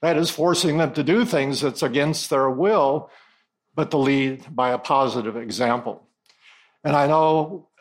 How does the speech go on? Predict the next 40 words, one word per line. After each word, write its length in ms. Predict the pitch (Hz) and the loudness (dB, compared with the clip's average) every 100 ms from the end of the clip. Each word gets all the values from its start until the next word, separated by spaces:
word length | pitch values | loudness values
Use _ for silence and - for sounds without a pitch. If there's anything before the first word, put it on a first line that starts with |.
| - | -6
serving 400 | - 180 170 156 | 0 2 2 2
with 140 | 139 | 2
Robin, 540 | 135 143 160 156 147 156 165 | 4 4 4 2 -2 -6 -6
uh, 340 | 156 135 131 131 | -2 0 0 0
on 200 | 143 131 | -2 0
our 80 | |
interim 360 | 131 175 165 160 | 0 2 2 0
team 340 | 156 170 160 | 0 0 0
over 180 | 139 127 | 0 -2
these 160 | 127 120 | -4 -4
past 420 | 156 151 147 - | -2 0 0 0
months, 440 | 147 151 151 - | 0 0 -2 -4
those 240 | 147 156 135 | -2 0 0
of 100 | 131 | 0
you 120 | 147 | 0
who 60 | 139 | 0
have 160 | 117 | 0
known, 460 | 139 170 170 160 - - - _ - | 2 2 2 0 -4 -14 -20 _ -4
uh, 140 | 143 | -2
him, 600 | 127 180 185 170 170 147 | 0 2 2 2 0 -2
uh, 220 | 147 131 | -4 -4
through 380 | 131 - 151 147 | -4 -2 0 0
their, 360 | 131 123 120 117 - - _ | 0 0 0 -4 -12 -20 _
uh, 200 | 131 117 - | -10 -8 -8
attendance 680 | - 185 190 170 160 - | -2 0 2 0 -2 -4
and 180 | 143 127 | -6 -6
service 520 | - 180 180 165 151 | -2 0 2 0 -2
here 100 | 160 | -2
at 100 | 139 | -2
Saint 280 | - 151 135 | -2 -2 -2
Paul 180 | 143 127 | -2 -2
Union 340 | 127 127 120 | -2 -6 -6
Church 520 | 120 143 131 - - - _ _ _ _ | -4 -4 -2 -4 -10 -14 _ _ _ _
understand 640 | 160 143 - 170 160 147 | -4 -2 0 2 2 2
that 140 | 143 175 | -2 0
this 240 | 165 - | 0 0
is 240 | 135 123 | -4 -6
not 520 | 120 139 127 127 185 160 | -2 0 0 -2 -8 -4
Robin's 480 | 127 113 113 113 | 0 0 -2 -8
character. 640 | - 175 185 120 - 110 | -8 -2 0 0 -6 -20